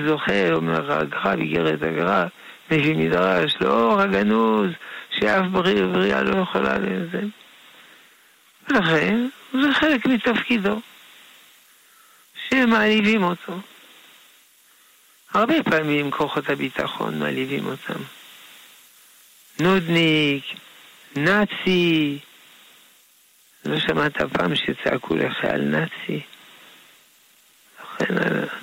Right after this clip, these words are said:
מעליבים אותו, מעליבים את השוטרים וכו'. פה זאת, עושים עבודתם נאמנה. <laughs> גם מעליבים את ה-, את, אה, את הרבנים.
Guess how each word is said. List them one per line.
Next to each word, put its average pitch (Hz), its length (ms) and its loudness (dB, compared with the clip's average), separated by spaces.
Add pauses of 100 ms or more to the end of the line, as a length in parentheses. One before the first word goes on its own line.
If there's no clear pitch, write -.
(800)
מעליבים 143 440 2
אותו, 98 540 0
מעליבים 135 440 2
את 131 160 -2
השוטרים 50 840 0
וכו'. - 300 -6 (1300)
פה - 160 0 (120)
זאת, 240 320 2 (600)
עושים - 320 0
עבודתם 165 600 2
נאמנה. 147 540 0 (680)
<laughs> - 1400 -2
גם 190 200 4
מעליבים 175 720 4 (160)
את 147 160 -4
ה-, 151 440 0 (840)
את, 147 320 -2
אה, 147 760 -2 (1800)
את - 160 -4
הרבנים. 147 580 2